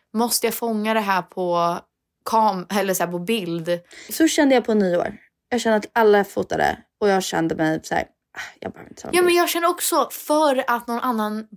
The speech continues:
Speaker 1: började det. Och då var det att jag brydde mig mer om att de gjorde det så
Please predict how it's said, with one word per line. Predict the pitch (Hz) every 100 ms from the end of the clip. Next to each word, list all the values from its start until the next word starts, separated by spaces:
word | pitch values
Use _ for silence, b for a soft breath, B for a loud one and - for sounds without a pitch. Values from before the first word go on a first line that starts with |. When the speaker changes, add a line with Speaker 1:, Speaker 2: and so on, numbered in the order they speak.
| -
Speaker 1:
började | 320 247 320 202
det. | 170
Och | 202
då | 233
var | 247
det | 285
att | 226
jag | 208 202
brydde | 208 196
mig | 196
mer | 262 277
om | 202 185
att | 175 - - _ _ _ _ 180
de | 233 220
gjorde | 220 202 233
det |
så | 226